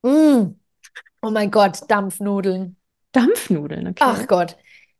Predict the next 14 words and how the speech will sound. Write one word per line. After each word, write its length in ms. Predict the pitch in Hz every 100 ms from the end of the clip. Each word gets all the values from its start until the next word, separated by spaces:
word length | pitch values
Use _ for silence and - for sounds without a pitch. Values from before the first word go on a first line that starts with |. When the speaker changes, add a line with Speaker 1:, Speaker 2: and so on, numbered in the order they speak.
| _ _ _ -
Speaker 1:
Auch 220 | 202 -
immer, 320 | - 233 233
wenn 120 | 240
ich 120 | 226 226
nach 180 | 214
Asien 460 | - 202 240 262 233
gegangen 460 | 233 233 214 220 214
bin, 360 | 240 247 262 - _ _
mu-, 340 | 226 226 247 240 _
war 440 | 220 214 226 214 220
immer 200 | 240 254
klar, 380 | 208 202 202
dass 180 | 214 208
ich, 180 | 214